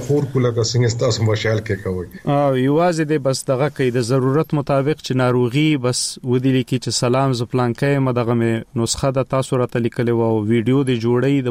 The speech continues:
Speaker 2: مریض او هغه دې لیږي، که نه؟ او بیا به که ډاکټر
Speaker 1: بالکل.
Speaker 2: صاحب ضرورت محسوسه او نو ورسره به رابطه کوي. ډاکټر صاحب، دا شمېره خو زه ورته وایم، خو تاسو یې ورته ووایئ، صفر صفر نهه دوه،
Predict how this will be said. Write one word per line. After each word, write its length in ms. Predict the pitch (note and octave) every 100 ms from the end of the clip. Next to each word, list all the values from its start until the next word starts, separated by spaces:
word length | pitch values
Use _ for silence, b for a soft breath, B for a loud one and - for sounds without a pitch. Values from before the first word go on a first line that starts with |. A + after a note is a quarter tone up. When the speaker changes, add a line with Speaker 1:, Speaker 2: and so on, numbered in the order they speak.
| A#2+
Speaker 2:
مریض 320 | A#2 B2 - - B B B -
او 80 | A2+
هغه 180 | A2 B2
دې 140 | A#2+ G#2
لیږي، 240 | G#2 A#2 G#2+
که 80 | A#2+
نه؟ 80 | A#2+
او 100 | C3
بیا 180 | C3+ C#3
به 140 | A#2+
که 140 | A2 A#2+
ډاکټر 120 | A2+
Speaker 1:
بالکل. 200 | A#2 B2
Speaker 2:
صاحب 240 | - A#2
ضرورت 400 | G#2+ A#2 B2 -
محسوسه 360 | B2 A2+ - C#3
او 80 | C3+
نو 120 | A#2+
ورسره 280 | A2 - A#2
به 100 | A2+
رابطه 340 | A2+ A2+ A2+ B2
کوي. 180 | B2
ډاکټر 300 | A#2+ B2 -
صاحب، 220 | E3 E3 C#3
دا 140 | C#3+
شمېره 320 | C#3 C#3+ D3+ -
خو 80 | D3+
زه 100 | E3
ورته 240 | D#3+ D#3
وایم، 300 | D#3+ E3+ D#3
خو 120 | B2+
تاسو 300 | - D3 -
یې 100 | B2+
ورته 200 | A2+ -
ووایئ، 380 | A#2 A#2 A2+ B2 B2 B B B -
صفر 340 | - D3+ D3+
صفر 320 | C3+ D#3+ D3+
نهه 280 | D3 D3 C#3
دوه، 360 | A#2 B2 D#3